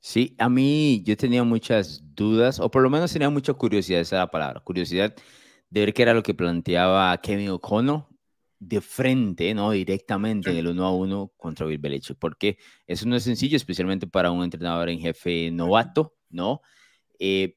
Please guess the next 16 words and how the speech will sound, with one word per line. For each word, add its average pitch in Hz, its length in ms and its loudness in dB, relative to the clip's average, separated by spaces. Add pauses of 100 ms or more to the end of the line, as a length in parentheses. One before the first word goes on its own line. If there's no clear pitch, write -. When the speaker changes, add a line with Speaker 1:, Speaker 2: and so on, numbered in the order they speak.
Speaker 1:
que 123 120 0
tampoco 135 420 0
nos 139 160 0
ha 143 60 2
mostrado 131 320 2
una 127 120 2
grandísima 113 560 -2
personalidad 104 640 2
ni 135 80 0
nos 98 220 -2
ha 90 80 4
dicho 104 420 0
exactamente 95 540 -6
qué 113 260 0
es, 165 180 -2
¿no? 113 200 -4